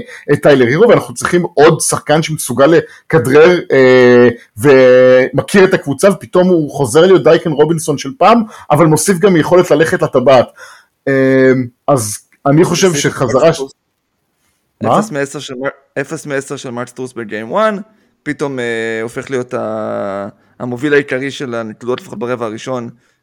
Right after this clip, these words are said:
Speaker 2: אה, ומחצית הראשונה
Speaker 1: אה,
Speaker 2: של מיאמי
Speaker 1: אז,
Speaker 2: ב-,
Speaker 1: אז,
Speaker 2: בטור.
Speaker 1: אה, אור, אני חושב שטיילר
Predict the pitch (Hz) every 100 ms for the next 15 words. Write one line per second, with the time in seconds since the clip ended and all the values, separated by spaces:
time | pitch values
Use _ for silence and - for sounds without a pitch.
0 | _ - 113 120 107 - 123 123 117 113
1 | 117 107 110 113 123 107 110 - 131 113
2 | 107 190 143 120 120 117 _ _ _ _
3 | _ - 143 170 175 - 123 127 123 120
4 | 120 113 120 117 98 123 113 147 165 196
5 | 196 _ _ - - - 110 113 110 107